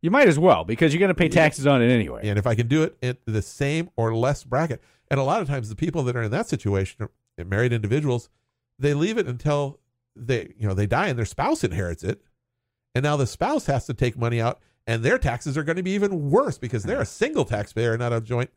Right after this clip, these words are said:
Speaker 2: taxpayer.
Speaker 1: Yeah, it's not like you can get
Speaker 2: filer.
Speaker 1: out of it by letting somebody else inherit it. And,
Speaker 2: Yeah,
Speaker 1: and
Speaker 2: you can get out of some of it
Speaker 1: Well, if they're
Speaker 2: by
Speaker 1: in a
Speaker 2: letting
Speaker 1: lower
Speaker 2: your
Speaker 1: tax
Speaker 2: heirs
Speaker 1: bracket.
Speaker 2: inherit it and say,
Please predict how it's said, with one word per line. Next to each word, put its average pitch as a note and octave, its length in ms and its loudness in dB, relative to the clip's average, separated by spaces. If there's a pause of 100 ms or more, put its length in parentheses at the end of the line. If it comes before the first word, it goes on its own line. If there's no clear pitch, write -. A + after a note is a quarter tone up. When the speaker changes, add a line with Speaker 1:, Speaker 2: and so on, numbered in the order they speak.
(140)
Speaker 2:
taxpayer. G#3+ 200 2
Speaker 1:
Yeah, D#3 40 8
it's E3 120 2
not A3 160 4
like F3+ 180 4
you E3+ 80 0
can D3 100 -2
get - 100 6
Speaker 2:
filer. D3 80 8
Speaker 1:
out E3+ 120 8
of C#3 80 6
it C3+ 140 4
by B2+ 160 6
letting B2+ 380 2
somebody B2 380 0
else B2+ 220 2
inherit F#2 360 -4
it. D#2+ 180 -10
And, G#2+ 120 -6
Speaker 2:
Yeah, A3+ 100 2
Speaker 1:
and G2 320 -6 (140)
Speaker 2:
you A#3+ 140 -4
can G#3 180 -6
get F3+ 140 2
out F3 140 0
of C#3+ 80 -2
some F#3 340 -2
of C#3 120 0
it G#2+ 200 -2
Speaker 1:
Well, B3+ 180 4
if D#3 60 0
they're F#3+ 120 6
Speaker 2:
by E3+ 40 8
Speaker 1:
in D#3+ 60 6
a - 20 8
Speaker 2:
letting D#3 160 10
Speaker 1:
lower B2+ 100 8
Speaker 2:
your A2+ 100 2
Speaker 1:
tax A3 180 6
Speaker 2:
heirs D3+ 380 2
Speaker 1:
bracket. - 200 -10
Speaker 2:
inherit A2 400 2
it D3 60 -2
and A#2+ 100 -10
say, A#2+ 220 -2